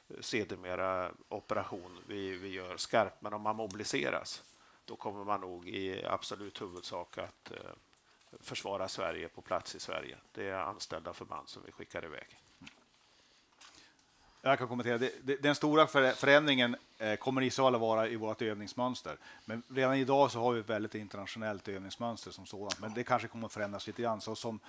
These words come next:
Speaker 2: som värnpliktig kanske man kommer att följa med på någon övning, eh, utanför svenska, eh, gränserna också. Och det är
Speaker 1: Kommer
Speaker 2: precis
Speaker 1: att bli
Speaker 2: som
Speaker 1: mer intressant.
Speaker 2: Ja, mer
Speaker 1: Men
Speaker 2: intressant. Eh, precis som, men precis som ar-, ar-, arméchefen säger,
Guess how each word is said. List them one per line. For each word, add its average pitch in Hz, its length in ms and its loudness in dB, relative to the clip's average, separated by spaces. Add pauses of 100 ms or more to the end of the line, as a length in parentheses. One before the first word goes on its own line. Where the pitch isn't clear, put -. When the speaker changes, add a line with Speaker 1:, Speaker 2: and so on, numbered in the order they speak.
(120)
Speaker 2:
som 120 160 -10
värnpliktig 123 560 2
kanske 113 240 -6
man 107 100 -6
kommer 104 260 -8
att 98 100 -10
följa 101 220 -6
med 98 200 -8
på 98 100 -16
någon 98 220 -8
övning, 95 460 -10 (260)
eh, 87 220 -6 (640)
utanför 113 340 -6
svenska, 90 400 -6
eh, 78 800 -10
gränserna 87 380 -10
också. - 280 -14 (160)
Och - 180 -14
det 110 60 -4
är - 20 -8
Speaker 1:
Kommer 120 240 -2
Speaker 2:
precis 117 40 4
Speaker 1:
att 107 60 2
bli 117 100 2
Speaker 2:
som 107 60 -8
Speaker 1:
mer 101 120 -2
intressant. - 480 -8
Speaker 2:
Ja, 117 140 2
mer 127 120 2
Speaker 1:
Men 131 80 4
Speaker 2:
intressant. 113 560 -4
Eh, 120 160 0
precis 143 480 2
som, 127 260 4
men 123 100 0
precis 127 340 0
som 127 120 2
ar-, 120 180 6
ar-, 120 180 0
arméchefen 117 560 0
säger, 123 320 2